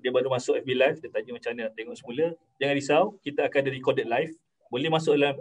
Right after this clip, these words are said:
F B S M E Corp. Boleh lihat semula, uh, perbincangan kita pagi ni. Dan juga jangan lupa masuk, uh, ke website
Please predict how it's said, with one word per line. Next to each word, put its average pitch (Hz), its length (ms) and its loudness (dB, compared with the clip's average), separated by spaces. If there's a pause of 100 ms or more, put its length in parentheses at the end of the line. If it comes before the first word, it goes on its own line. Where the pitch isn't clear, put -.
F 135 160 -2
B 135 80 -2
S 123 160 0
M 120 80 -4
E 117 80 -12
Corp. 147 240 2 (500)
Boleh 131 220 -2
lihat 151 240 2
semula, 156 480 2
uh, 117 160 -8
perbincangan 131 420 -4
kita 127 220 -10
pagi 123 240 -4
ni. 190 160 -4 (480)
Dan 117 160 2
juga 139 160 4
jangan 131 180 2
lupa 165 460 2
masuk, 160 640 0
uh, 123 300 -4
ke 131 100 -6
website 127 460 0